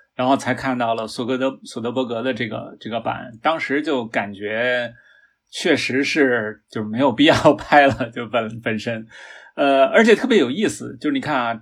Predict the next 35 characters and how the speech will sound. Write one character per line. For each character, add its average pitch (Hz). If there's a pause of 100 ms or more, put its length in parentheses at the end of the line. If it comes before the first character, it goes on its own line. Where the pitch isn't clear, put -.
这 156
个 -
莱 180
姆 147
是 127 (180)
个 113
波 190
兰 123
作 110
家， 95 (880)
那 151 (160)
塔 180
尔 175
科 180
夫 190
斯 175
基 165
是 120
这 123
个 110 (280)
苏 -
联， 120 (960)
但 175
他 220
们 202
之 160
间 165
的 139
其 143
实 156
确 151
实 -
有 135
一 113
种 110